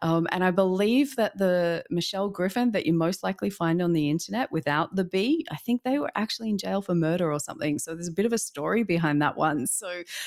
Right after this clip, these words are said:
uh, yeah, so from that perspective, it is literally to make it easier for people to find me on LinkedIn.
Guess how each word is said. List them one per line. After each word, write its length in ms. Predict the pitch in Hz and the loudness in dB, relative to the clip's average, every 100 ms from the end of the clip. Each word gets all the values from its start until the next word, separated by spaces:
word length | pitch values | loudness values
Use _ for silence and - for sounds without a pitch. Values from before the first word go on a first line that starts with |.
| - | 0
uh, 320 | 185 185 180 - | 4 6 4 2
yeah, 280 | 208 202 233 | 2 2 -2
so 280 | - 220 202 | -4 -6 -2
from 220 | 220 202 | 4 6
that 240 | 220 - | 6 4
perspective, 800 | 269 247 - 208 - 214 202 190 - | 2 2 -2 -4 -4 0 0 0 0
it 140 | 180 | 0
is 240 | 180 175 | 0 -2
literally 760 | 165 170 196 - - 196 185 - - | -2 2 2 0 -2 0 0 -2 -6
to 120 | 175 | -2
make 260 | 170 175 | 0 0
it 100 | 185 - | -2 -2
easier 460 | 160 190 190 190 190 | 2 2 2 0 -2
for 120 | 196 | -4
people 440 | - 170 - 165 | -4 -4 -2 -2
to 100 | 165 | -2
find 380 | - 147 147 151 | -4 0 2 2
me 100 | 147 | 2
on 120 | 156 | 4
LinkedIn. 640 | 139 135 131 143 147 - | 4 4 0 -4 -4 -4